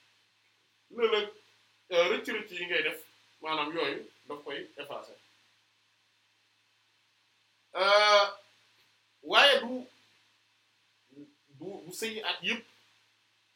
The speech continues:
Nit ki su fekkente ne dafa, maanaam bàkkaar yu ndaw yi, daf koo tàmmal boppam. Ba pare mu plaire ci, maanaam mu bëgg ko. Ba pare nekk ci di ko def ci tayef, ba pare mu sax ca.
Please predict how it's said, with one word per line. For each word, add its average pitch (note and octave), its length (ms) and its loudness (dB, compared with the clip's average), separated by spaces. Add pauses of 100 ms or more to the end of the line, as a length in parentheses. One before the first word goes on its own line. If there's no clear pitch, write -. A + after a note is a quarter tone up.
(220)
Nit B3 200 -4
ki F#3 80 -16
su - 140 -18
fekkente A#3 480 0
ne F3+ 120 -8
dafa, F#3+ 220 -12 (220)
maanaam D3+ 340 -4
bàkkaar E3+ 360 -4
yu D#3 60 -8
ndaw D3+ 160 -6
yi, B2+ 100 -12 (380)
daf - 180 -14
koo G3+ 120 -4 (140)
tàmmal A#3+ 380 2
boppam. E3+ 360 -8 (840)
Ba G#3 100 -6
pare A#3+ 220 2 (360)
mu F3 180 -12
plaire G#3+ 420 -2
ci, - 280 -16
maanaam D#3 300 -6 (140)
mu C3+ 140 -16
bëgg F#3 180 -12 (100)
ko. C3+ 80 -12 (800)
Ba D3+ 100 -8
pare G3 260 2
nekk B3 300 -4
ci F3+ 100 -16
di A#3 100 -10
ko B3 100 -4
def - 180 -8
ci G3 120 -16
tayef, G#3+ 420 0
ba E3+ 100 -6
pare A3+ 200 -2
mu G3+ 120 -8
sax - 260 -2
ca. F#3 100 -4